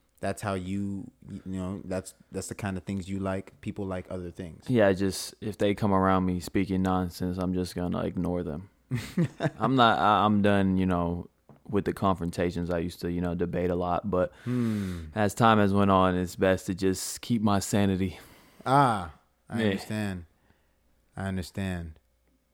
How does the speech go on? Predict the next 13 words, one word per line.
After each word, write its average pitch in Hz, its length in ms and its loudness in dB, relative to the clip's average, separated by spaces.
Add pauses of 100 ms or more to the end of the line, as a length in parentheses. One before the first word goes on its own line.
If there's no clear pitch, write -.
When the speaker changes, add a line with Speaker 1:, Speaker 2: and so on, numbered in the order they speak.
(300)
Speaker 1:
What 139 220 -2
kind 120 280 -4
of 85 140 -8
debates 82 460 -6
would 87 160 -12
you 87 80 -10
get 85 200 -8
in? 80 220 -12
Uh, 95 100 -14
over 107 240 0
Speaker 2:
Shit. 113 100 4
Speaker 1:
music, 101 380 2
huh? 104 180 -6